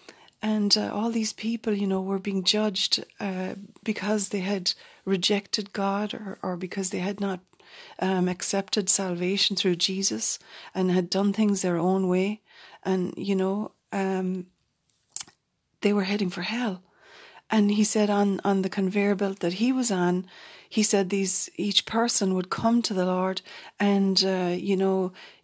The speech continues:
that the Lord would ask each one of them, every one of them, he would ask the same question,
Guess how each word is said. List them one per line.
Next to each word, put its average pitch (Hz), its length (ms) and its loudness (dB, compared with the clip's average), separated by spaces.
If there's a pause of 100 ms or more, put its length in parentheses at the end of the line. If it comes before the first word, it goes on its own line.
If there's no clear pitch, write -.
(160)
that - 380 2 (640)
the 202 100 0
Lord 208 240 2
would 202 120 0
ask 214 440 -4
each 226 240 2
one 214 240 4
of 202 140 0
them, 170 300 -2 (920)
every 240 300 2
one 233 220 4
of 202 120 -4
them, 165 140 -4
he 185 140 -2
would 190 100 2
ask 196 320 0
the 175 60 -6
same 185 280 0
question, 180 580 -6